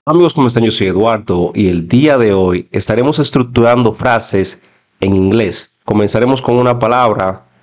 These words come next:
luego esa palabra la convertiremos en una oración simple,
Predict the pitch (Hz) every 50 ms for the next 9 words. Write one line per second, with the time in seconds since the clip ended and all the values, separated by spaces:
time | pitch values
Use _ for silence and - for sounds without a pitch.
0 | _ _ - 98 95 104 110 120 120 113 101 101 101 98 90 - - 104 107 -
1 | 135 120 117 120 113 113 117 113 107 104 98 95 92 92 - - 98 98 98 -
2 | - 101 98 98 95 - - 110 117 113 117 113 107 101 98 - - - 92 92
3 | 95 101 113 113 107 101 - - - 104 92 - - - - 131 127 120 117 120
4 | - 95 92 87 - -